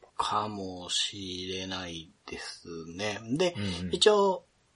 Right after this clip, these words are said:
Speaker 2: 最後にその倒したメカロスが、
Speaker 1: うん。
Speaker 2: 敵のデータを本部に転送するとか言って死んでいくんですよ。
Speaker 1: おー、なるほど。
Speaker 2: うん。だから、ちょっとこう、次の章への、こう、布石を打って、
Speaker 1: おー、いいですね。
Speaker 2: ちゃんと終わるんですよね。
Speaker 1: うん、うん、うん、うん。
Speaker 2: う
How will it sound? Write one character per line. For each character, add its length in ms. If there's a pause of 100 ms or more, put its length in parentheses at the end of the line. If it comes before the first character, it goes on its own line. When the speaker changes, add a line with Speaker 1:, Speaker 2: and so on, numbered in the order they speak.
Speaker 2:
最 340
後 140
に 120
そ 160
の 220
倒 220
し 100
た 140
メ 120
カ 160
ロ 120
ス 160
が、 280 (280)
Speaker 1:
う 80
ん。 160 (340)
Speaker 2:
敵 260
の 140
デ 240
ー 60
タ 160
を 260 (300)
本 240
部 100
に 140
転 260
送 240
す 160
る 140
と 80
か 80
言 20
っ 40
て 100
死 160
ん 40
で 60
い 60
く 80
ん 20
で 80
す 120
よ。 60 (120)
Speaker 1:
お 400
ー、 40
な 120
る 80
ほ 100
ど。 220 (120)
Speaker 2:
う 60
ん。 260
だ 120
か 100
ら、 320 (180)
ち 100
ょ 20
っ 80 (100)
と 120
こ 540
う、 120
次 260
の 100
章 360
へ 100
の、 260 (300)
こ 140
う、 40
布 220
石 240
を 140
打 40
っ 280
て、 100
Speaker 1:
お 180
ー、 40
い 60
い 20
で 80
す 60
ね。 20
Speaker 2:
ち 20
ゃ 40
ん 20
と 80
終 80
わ 160
る 140
ん 340
で 100
す 100
よ 100
ね。 20
Speaker 1:
う 60
ん、 20
う 40
ん、 40
う 0
ん、 0
う 20
ん。 80
Speaker 2:
う 40